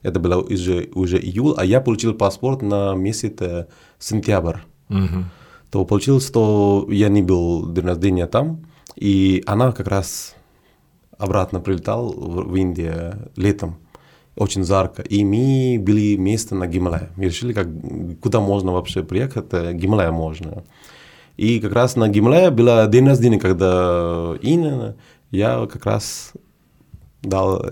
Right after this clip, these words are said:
Speaker 1: как, э, колесо.
Speaker 2: Мгм.
Speaker 1: И первый раз и приглашал, что хочу жениться с тобой.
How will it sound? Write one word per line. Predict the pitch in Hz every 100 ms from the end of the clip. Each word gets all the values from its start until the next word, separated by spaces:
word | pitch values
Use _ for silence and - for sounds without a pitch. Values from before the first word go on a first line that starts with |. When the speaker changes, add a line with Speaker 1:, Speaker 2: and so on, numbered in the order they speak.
| -
Speaker 1:
как, | 104 - -
э, | - -
колесо. | - 104 104 165 165 - - - - -
Speaker 2:
Мгм. | 101 104 110
Speaker 1:
И | -
первый | - 104 95
раз | 113 -
и | 101 95 - 101 95 92 90 90 -
приглашал, | 95 90 87 117 113
что | - 92 92
хочу | 95 - 95 -
жениться | 90 98 98 - 95 90
с | -
тобой. | - 90 85